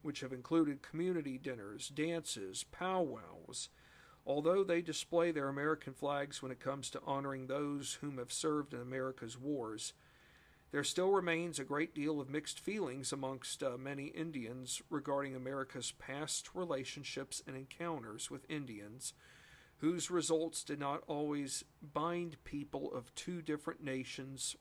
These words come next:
for better long term. Yes, there are two different nations, folks, two different peoples, two different ideologies. Yes, they may have some things in common, or yes, they may,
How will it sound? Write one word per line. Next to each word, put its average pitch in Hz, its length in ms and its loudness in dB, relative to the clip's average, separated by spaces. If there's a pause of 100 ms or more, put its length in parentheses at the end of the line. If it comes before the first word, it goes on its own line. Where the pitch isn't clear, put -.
(100)
for 139 160 0
better 131 540 -2
long 127 360 0
term. 110 500 -4 (1600)
Yes, 156 300 8
there 175 140 6
are 151 40 4
two 180 180 2
different 175 300 2
nations, 156 480 2
folks, - 380 0
two 160 160 4
different 156 320 -2
peoples, - 680 -4 (340)
two 147 200 6
different 151 380 4
ideologies. 143 1200 0 (360)
Yes, 185 320 6
they 185 140 4
may 180 220 2
have 170 200 0
some 170 200 -2
things 175 340 -2
in 170 100 -2
common, 135 580 0
or 123 120 -2
yes, 156 320 6
they 165 160 4
may, 160 320 2